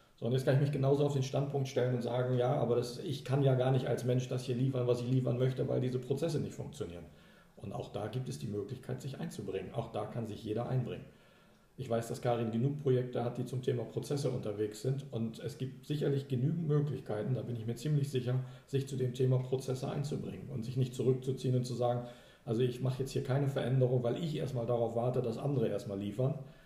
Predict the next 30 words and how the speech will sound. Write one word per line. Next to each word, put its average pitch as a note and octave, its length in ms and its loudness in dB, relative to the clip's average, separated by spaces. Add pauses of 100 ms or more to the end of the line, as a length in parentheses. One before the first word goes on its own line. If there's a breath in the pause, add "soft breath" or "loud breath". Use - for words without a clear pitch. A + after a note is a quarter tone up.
(160 loud breath)
Genau C3+ 580 0
das B2 300 -2
ist - 140 -12
die G2 140 -4
Haltung, A#2 420 2
die G#2+ 160 -4
wir G#2 100 -2
ja G#2 120 2
mit G#2 180 -8
all A#2 160 0
dem, B2 220 0
was A2+ 160 -6
wir A2 80 -4
getan G#2+ 380 -6
haben, G#2+ 200 -6
den G2+ 160 -6
Workshops, A2 640 -4 (440 loud breath)
äh, G#2+ 180 -2
die G#2+ 160 -2
wir, A2+ 80 0
die A#2 180 0
wir G#2+ 80 4
ja G#2+ 120 4
auch G#2 100 -4
noch G2 120 -4
haben, A2+ 200 0
die A2 80 0
Präsenzworkshops, G#2+ 880 -6
die - 160 -4
Video, A2+ 560 0